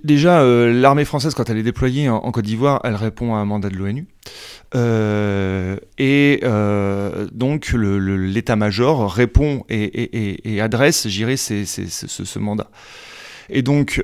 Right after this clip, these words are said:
euh, pour ma part, j'avais, euh, le poste d'officier, euh, traitant des actions civilo-militaires.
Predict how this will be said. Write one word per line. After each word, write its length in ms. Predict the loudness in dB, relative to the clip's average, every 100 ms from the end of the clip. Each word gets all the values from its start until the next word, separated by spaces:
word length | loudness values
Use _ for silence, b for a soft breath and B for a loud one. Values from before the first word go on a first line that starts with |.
| 0
euh, 400 | 2 2 2 0
pour 180 | 0 0
ma 140 | 2
part, 400 | 2 4 4 0 -2 _ _ _ _ _ -20 -10
j'avais, 480 | -4 -2 0 0 0
euh, 240 | -4 -6 -4
le 120 | -4
poste 540 | 0 2 2 -2 -10
d'officier, 640 | -8 -8 -6 -6 -6 -4 -4
euh, 80 |
traitant 460 | -6 -8 -8 -4 -4
des 220 | -4 -6
actions 200 | -6 -6
civilo-militaires. 680 | -6 -4 -4 -4 -6 -8 -12